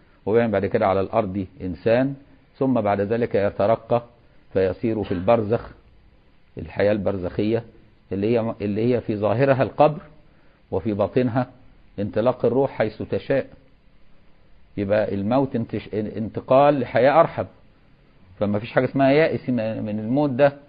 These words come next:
ويقول لك: "يعني إيه ده الحي أبقى من الميت؟" والكلام اللي بيقوله ده ما، ما ينفع. هو أبح-، أبقى من الميت لو كان في قماش فخم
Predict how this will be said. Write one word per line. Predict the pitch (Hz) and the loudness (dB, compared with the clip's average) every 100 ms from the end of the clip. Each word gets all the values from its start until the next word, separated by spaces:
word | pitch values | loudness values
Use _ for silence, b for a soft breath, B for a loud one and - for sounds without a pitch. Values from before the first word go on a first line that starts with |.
| b b - | b b -4
ويقول | 113 120 131 | 2 4 4
لك: | 120 | 2
"يعني | 120 113 120 | 2 2 0
إيه | 135 127 | 0 2
ده | 110 | 0
الحي | - 139 143 | 2 4 4
أبقى | 123 120 | 4 0
من | |
الميت؟" | 117 127 143 127 110 | 0 0 2 0 -2
والكلام | 101 123 135 135 | -4 -2 0 -2
اللي | 123 | -2
بيقوله | 127 143 156 | -2 -2 -2
ده | 151 | -4
ما، | 156 - _ _ b b b b | -8 -12 _ _ b b b b
ما | 110 | -6
ينفع. | 113 - 143 | -4 -2 0
هو | 131 135 | 2 6
أبح-، | 165 147 - 147 | 6 6 0 2
أبقى | 151 123 | 2 0
من | 120 | 0
الميت | 113 135 156 147 | -2 0 0 0
لو | 127 | 0
كان | 147 139 | 0 -2
في | 135 | -2
قماش | 117 135 135 | -2 -2 0
فخم | - 151 - | 2 2 2